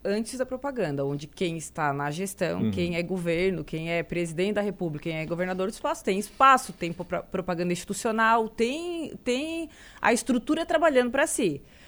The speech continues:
Speaker 1: A partir de certo momento, a estrutura precisou parar de falar, porque a lei eleitoral obriga que pare a propaganda institucional. Então,
Speaker 2: Uhum.
Speaker 1: toda aquela propaganda governamental, os milhões pra cá, milhões pra cá, isso para de ser falado. Quem tem que falar agora são os candidatos. E o espaço agora é pa-, é pareado, né?
Speaker 2: Uhum.
Speaker 1: Parecido,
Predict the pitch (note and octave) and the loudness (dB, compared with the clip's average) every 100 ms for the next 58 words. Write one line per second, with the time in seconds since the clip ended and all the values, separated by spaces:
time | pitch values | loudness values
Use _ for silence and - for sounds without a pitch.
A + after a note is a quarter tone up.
0 | - - - F#3 G#3 F#3 G3+ F#3 G3 F#3+ | -18 -6 0 2 2 2 2 2 4 4
1 | F#3+ F3 F#3 F3 F#3 F#3 F#3+ F#3 E3 F#3 | 4 4 2 2 -2 2 0 2 -2 0
2 | F#3+ G#3 F3+ E3+ - A3+ G3+ C#4+ - F3+ | 4 6 6 4 4 6 6 4 2 2
3 | F3+ F3 E3+ F3+ F3+ G3 E3 G3 C4 C4 | 2 2 2 2 4 4 4 2 2 0
4 | F#3+ F#3 E3+ G3+ G#3 F#3+ F3 F3 F3 - | -2 4 6 6 2 -2 -2 0 -2 -6
5 | - D#3+ D#3+ G#3+ G3 F3+ F#3 G#2 F#2 F2+ | -6 0 2 2 2 0 0 -4 -6 -4
6 | F#3+ G3 G#3 G3 G3+ G3 F#3 G#3 F#3+ F#3+ | 0 2 4 2 2 0 2 4 2 2
7 | F#3+ F#3+ F3 F3+ G3+ G3+ F3+ F#3+ F3+ G3+ | 2 2 0 2 4 4 4 2 4 2
8 | G3+ - E3 G#3+ G3+ F#3 G3 G3+ - D4 | 0 -2 -2 0 2 2 2 2 0 2
9 | D4+ - D#4+ D4 - C#4 D#4 G#4 F4+ D3+ | 0 4 6 6 4 2 6 8 8 6
10 | C#3+ D#3+ F3 F3+ F#3 - F3 F3 F3+ E3+ | -4 -2 -2 0 -2 0 4 4 6 6
11 | E3+ G#3+ G#3+ F3+ - G3+ B3 D4+ - E3 | 6 4 2 0 0 0 4 4 4 0
12 | D#3+ F3 - E3+ E3+ G#3 F3 E3 G#3+ B3 | 0 0 4 4 4 4 6 6 4 4
13 | F3+ F3+ G3 A#3+ E4+ - F#4 - G3 - | 2 4 4 2 0 2 2 2 0 8
14 | C4 E4 A#3+ F3 E3+ E3+ A3+ A3 A#3 G3 | 8 10 8 8 4 2 6 6 4 2
15 | A#3 G#3+ C#4 | 0 -2 -4